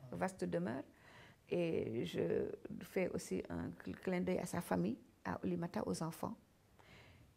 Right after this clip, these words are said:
Et, euh, lui, après quinze à dix-neuf ans de lutte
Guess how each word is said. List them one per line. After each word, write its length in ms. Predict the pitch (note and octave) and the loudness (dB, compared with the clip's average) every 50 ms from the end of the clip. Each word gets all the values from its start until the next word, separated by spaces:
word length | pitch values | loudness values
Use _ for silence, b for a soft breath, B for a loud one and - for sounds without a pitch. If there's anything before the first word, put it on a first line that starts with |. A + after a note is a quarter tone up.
| - - - - | -20 -14 2 8
Et, 240 | G3 G#3+ A3 A3 G#3 | 10 12 12 12 10
euh, 300 | G3 F#3+ F3+ F3+ F3+ - - - - - _ - | 8 6 6 4 4 2 0 -4 -16 -18 _ 0
lui, 400 | G#3+ G#3+ G#3 A#3+ D4+ F4 F#4+ - - - - - - - - - - | 2 4 6 8 8 8 8 4 -2 -14 -20 -20 -20 -20 -20 -16 -4
après 340 | - G#3 G3 - - A#3 A3+ | -2 -2 -2 2 4 4 4
quinze 380 | A#3 - - B3+ C4 C4 A#3+ A3+ | 4 4 2 2 2 4 2 2
à 100 | - G#3 | 2 0
dix-neuf 380 | F3+ E3 A3 A3+ A#3 A#3+ A3 G#3+ | 0 0 0 0 0 0 2 2
ans 100 | A#3 A#3 | 2 0
de 100 | G#3+ F#3+ | 2 2
lutte 460 | G3 F3+ F3 F3+ - - - - - | 2 2 2 0 -2 -4 -8 -10 -10